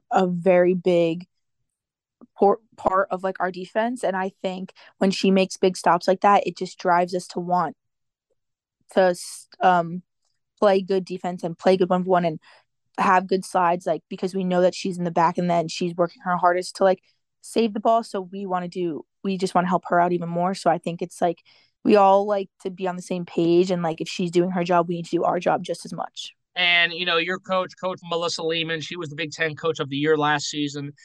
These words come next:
Speaker 2: This year has your team back in the Big Ten tournament, and again, you're looking to make a run. How has she been able to coach these three wins as of late? And, you know, what is she doing to prepare you guys, but for a desired run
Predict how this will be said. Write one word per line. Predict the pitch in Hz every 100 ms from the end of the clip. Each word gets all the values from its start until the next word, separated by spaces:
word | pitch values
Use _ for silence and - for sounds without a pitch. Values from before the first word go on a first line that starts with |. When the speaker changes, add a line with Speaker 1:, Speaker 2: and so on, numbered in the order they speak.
| - -
Speaker 2:
This | 190 190 185
year | 185
has | 165 170 147
your | 160
team | - 165 151
back | 156 156
in | 156
the | 147
Big | 147
Ten | - 147
tournament, | - 170 156 151
and | 151
again, | 156 156
you're | 143 147
looking | 170 165
to | 156
make | 143 135
a | 123
run. | 139 143 135 135 - _ -
How | - 196 240
has | 220
she | 196 214
been | 190
able | 190 170
to | 156
coach | 180 180 -
these | 160 147
three | 160 160
wins | 147 160 151
as | 139
of | 139 135
late? | 139 139 139
And, | 147 135 143
you | 156
know, | 151
what | 147 202
is | 240
she | 196 214
doing | 196 180 175 156
to | 175
prepare | 147 170 170
you | 156
guys, | 147 143 139 131 - _ _
but | 160 151
for | 165 156
a | 156 147
desired | 143 123 185 180 165
run | 139 156 165 139 127